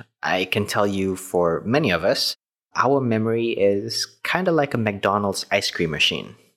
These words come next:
No matter how often you ask and you hope and you pray that it will work, it rarely does, <laughs> right? It's always broken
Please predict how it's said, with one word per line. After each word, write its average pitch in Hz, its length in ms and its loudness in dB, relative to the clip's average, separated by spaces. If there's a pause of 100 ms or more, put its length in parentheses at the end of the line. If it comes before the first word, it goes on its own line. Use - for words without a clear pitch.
(140)
No 95 160 2
matter 95 460 4
how 123 300 2
often 117 460 0
you 98 180 -2
ask 120 460 0
and 90 160 -4
you 90 160 -4
hope 165 400 0
and 143 160 0
you 147 80 0
pray 127 440 2
that 104 160 2
it 104 40 4
will 98 240 4
work, - 440 0 (520)
it 139 220 6 (100)
rarely 98 380 2
does, - 440 -2 (320)
<laughs> - 100 0 (200)
right? 107 420 2
It's - 140 -8
always 151 200 4
broken 117 440 -2